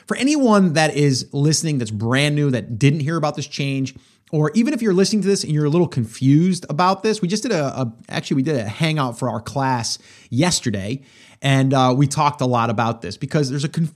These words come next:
there's a confusing piece here that people are, uh, well, they're confused. <laughs> And, uh, and, and what that is, is the language that they put in their, their terms of service and what people think they can do and what they can't do,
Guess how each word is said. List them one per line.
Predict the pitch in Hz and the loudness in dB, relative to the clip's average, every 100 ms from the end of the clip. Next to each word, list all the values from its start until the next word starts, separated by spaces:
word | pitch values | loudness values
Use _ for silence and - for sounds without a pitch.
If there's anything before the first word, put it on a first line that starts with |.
| - | -4
there's | 165 156 | 0 0
a | 165 | 0
confusing | 165 143 220 233 220 | -2 0 0 2 -2
piece | - 175 156 | -2 -4 -4
here | - 123 | -2 -2
that | 113 - | -4 -4
people | 160 - 160 143 143 _ _ _ _ _ _ - - | -4 -2 -2 -2 -4 _ _ _ _ _ _ -16 0
are, | 147 135 127 | 4 6 6
uh, | 120 117 117 107 _ _ | 4 2 -2 -6 _ _
well, | 147 139 131 _ 156 | 0 0 -2 _ -6
they're | 143 | -2
confused. | 143 135 175 160 90 - - 165 | 2 2 6 4 4 -10 -14 -2
<laughs> | |
And, | 156 131 165 156 | 4 4 6 6
uh, | 151 139 - - 151 | 8 6 2 -10 -4
and, | 170 160 | 2 4
and | 165 160 | 4 4
what | 196 | 4
that | 196 156 | 4 4
is, | 196 240 151 139 127 - - | 6 6 6 4 0 -10 -8
is | 175 165 156 135 - _ _ _ - _ | 2 4 4 0 -8 _ _ _ -20 _
the | 165 175 | 0 4
language | 170 156 165 214 247 247 202 151 | 4 4 4 4 4 2 0 0
that | 185 165 156 | 0 0 0
they | 170 165 156 | 2 4 2
put | 135 - 175 | -2 -2 -2
in | 170 | 0
their, | 160 147 - _ | 0 -2 -6 _
their | 139 | -4
terms | 131 160 147 | -2 -2 -2
of | 131 | -2
service | 135 127 135 156 - - - _ _ | -2 -2 -2 -4 -6 -10 -20 _ _
and | 151 143 139 135 - | 0 2 4 2 0
what | 156 160 | 0 -2
people | - 190 185 170 | 0 -2 0 -2
think | - - 170 151 127 - | -4 -2 -2 -2 -8 -4
they | 147 | -2
can | 147 151 143 | -2 0 0
do | 139 139 | 2 2
and | 127 | 0
what | 123 113 | -2 -4
they | 113 | -6
can't | - 101 95 | -4 -6 -6
do, | 69 | -14